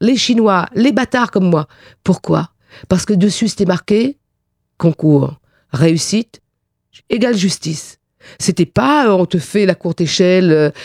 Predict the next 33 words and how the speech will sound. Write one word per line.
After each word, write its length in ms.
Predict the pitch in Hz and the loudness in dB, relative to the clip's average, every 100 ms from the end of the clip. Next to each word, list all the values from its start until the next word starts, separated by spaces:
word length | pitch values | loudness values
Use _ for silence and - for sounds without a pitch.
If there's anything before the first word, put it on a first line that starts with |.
| - | -8
parce 220 | - 170 - | -2 -2 0
que 100 | 208 | -2
tu 140 | - | 0
es 40 | 165 | -2
plus 280 | 170 160 | 0 0
ou 40 | 160 | 2
moins 260 | 160 170 | 2 2
marron. 440 | 165 156 151 156 143 - _ _ _ _ _ _ - - | 0 -2 -2 -4 -6 -12 _ _ _ _ _ _ -20 -4
C'est 140 | 247 | -2
comme 180 | - 269 | 0 0
ça 260 | - 349 | -2 -4
que 120 | 339 220 | 0 0
les 140 | 202 | 2
gens 180 | 180 202 | 0 -2
acceptent 500 | 170 - - 196 - | -6 -4 -2 0 0
la 120 | 170 | 0
règle 320 | 156 175 151 | 2 0 0
du 140 | 147 151 | 0 0
jeu. 340 | 143 151 143 - _ _ _ - | 2 0 0 -6 _ _ _ -4
La 160 | 202 214 | 0 2
règle 300 | 185 247 185 | 2 2 0
du 120 | 160 | 0
jeu, 220 | 156 277 | 2 2
c'est 180 | 311 185 | 0 -2
pas 400 | - 247 269 311 - - - - | -2 0 0 -2 -6 -20 -20 -8
ce 160 | - | -2
permis, 760 | 202 - 214 208 220 269 285 294 - - - | 0 2 0 2 2 2 2 -2 -10 -20 -6
cette 220 | 190 175 | -4 -2
autorisation 800 | 226 240 202 190 - 254 302 294 - - | 0 2 2 0 -2 0 0 -2 -10 -12
d'entrer 720 | 170 214 208 - 214 196 160 - | -4 -2 -2 -2 0 2 0 -4
dans 180 | 151 226 | -2 0
les 140 | 208 180 | 0 0
places 500 | - 240 285 285 | 0 0 0 -4